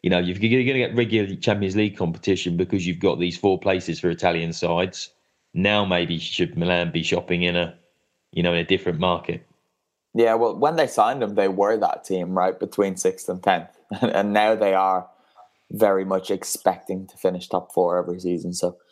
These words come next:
Speaker 2: I do think it is probably time to call it a day for him there. Uh, Vito, Paqueta and Piontek were, were bigged up as being the Inter slayers in this derby, but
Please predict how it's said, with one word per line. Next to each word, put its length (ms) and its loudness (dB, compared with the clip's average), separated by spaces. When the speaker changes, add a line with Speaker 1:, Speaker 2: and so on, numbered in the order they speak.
Speaker 2:
I 60 4
do 100 2
think 180 -2
it 60 4
is 100 -2
probably 240 0
time 260 0
to 80 -14
call 260 0
it 100 -6
a 140 -16
day 260 2
for 140 0
him 320 -2
there. 240 0
Uh, 160 4
Vito, 360 2
Paqueta 600 4
and 160 -6
Piontek 560 2
were, 440 2
were 120 4
bigged 320 2
up 200 0
as 480 -4
being 240 -2
the 140 -2
Inter 260 0
slayers 880 -2
in 160 -2
this 180 0
derby, 420 2
but 300 -2